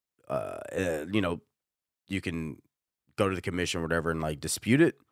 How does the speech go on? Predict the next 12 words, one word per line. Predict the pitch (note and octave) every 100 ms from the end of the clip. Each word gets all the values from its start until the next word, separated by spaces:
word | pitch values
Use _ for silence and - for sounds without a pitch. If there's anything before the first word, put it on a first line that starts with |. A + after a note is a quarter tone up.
| _ _ _ _
Or | G#2+
do | G#2+
you | G#2+ A#2
think | B2+ G#2+
that | G#2+ F2 - _
a | F#2
no | A2 A2+
contest | A2 A2+ G#2+ A#2 F#2+
in | G2+
the | F#2+
moment | F#2+ F#2 F2+
is, | E2+